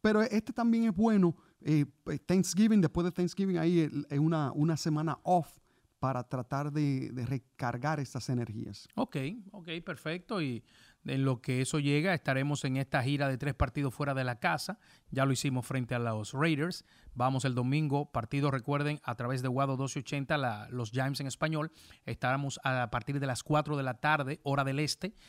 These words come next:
Speaker 2: en ese partido en Dallas, que será a las cuatro y veinticinco, la patada inicial. Entonces, el otro domingo de arriba estaremos visitando a Washington, bien cerquita, para entonces ya estar, eh, precisamente, como tú decías,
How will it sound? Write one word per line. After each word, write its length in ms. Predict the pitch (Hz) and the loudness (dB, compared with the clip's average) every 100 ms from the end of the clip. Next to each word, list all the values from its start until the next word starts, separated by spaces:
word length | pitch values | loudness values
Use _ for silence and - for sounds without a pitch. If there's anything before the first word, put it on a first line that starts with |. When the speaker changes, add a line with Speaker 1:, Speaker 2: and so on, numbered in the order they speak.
| - | -14
Speaker 2:
en 120 | - 117 | -8 -4
ese 160 | 143 | -2
partido 360 | 131 120 147 135 | -2 0 0 0
en 100 | 120 | 0
Dallas, 280 | 135 147 - | 0 0 -4
que 100 | 127 | -6
será 200 | 120 131 | -4 -4
a 20 | |
las 140 | 127 | -6
cuatro 340 | - 143 143 147 | -2 -2 -2 -2
y 60 | |
veinticinco, 720 | 135 131 120 123 - 208 127 | -2 -2 -4 -4 0 0 0
la 120 | 123 120 | -4 -4
patada 280 | 127 139 | -4 -2
inicial. 380 | 175 190 160 156 - - | -2 -2 -4 -6 -8 -20
Entonces, 300 | - 135 170 | -8 -2 2
el 140 | 151 | 4
otro 320 | 160 226 247 233 | 6 4 2 0
domingo 360 | 160 156 170 | 0 0 0
de 60 | 202 | -2
arriba 260 | 185 208 | -4 -4
estaremos 380 | 202 139 135 147 | -4 -4 -4 -4
visitando 440 | 131 156 147 139 156 | -4 -4 -4 -2 -2
a 20 | |
Washington, 520 | 135 123 170 165 156 | -2 -4 -6 -6 -4
bien 100 | 127 | -4
cerquita, 440 | 127 131 143 160 147 | -6 -8 -8 -8 -8
para 160 | 123 | -10
entonces 340 | 110 120 123 120 | -10 -12 -10 -8
ya 200 | 120 - - - - | -8 -10 -20 -16 -12
estar, 400 | 127 135 135 - | -4 -4 -4 -8
eh, 160 | 135 123 | -6 -6
precisamente, 560 | 120 123 131 131 131 | -6 -4 -2 -2 -4
como 180 | 120 113 | -6 -6
tú 100 | 127 | -6
decías, 320 | 123 135 123 | -4 -4 -4